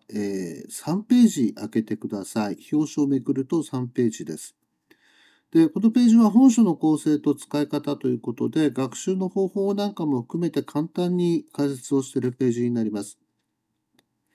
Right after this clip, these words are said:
で、上から順番に見ていきますけれども、本書は宅建試験で問われる膨大な知識の中から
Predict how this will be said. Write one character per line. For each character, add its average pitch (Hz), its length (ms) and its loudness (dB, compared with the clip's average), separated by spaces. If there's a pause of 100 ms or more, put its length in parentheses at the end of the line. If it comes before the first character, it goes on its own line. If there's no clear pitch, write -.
(540)
で、 170 80 6
上 175 160 8
か 196 120 2
ら 196 100 6
順 196 180 2
番 190 100 2
に 185 100 2
見 185 120 2
て - 80 -2
い 143 80 0
き 127 80 -4
ま 123 140 0
す - 80 -16
け 117 80 -4
れ 107 80 -4
ど 110 100 -2
も、 139 380 0 (160)
本 233 180 6
書 175 160 0
は 143 140 0
宅 139 240 -8
建 214 200 4
試 220 120 -4
験 190 160 0
で 151 120 4
問 147 160 -4
わ 147 80 2
れ 147 120 2
る 127 120 2
膨 147 240 4
大 196 220 0
な 185 140 -2
知 185 160 -4
識 - 200 -8
の 127 160 -2
中 131 300 -4
か 117 160 -4
ら 127 240 -2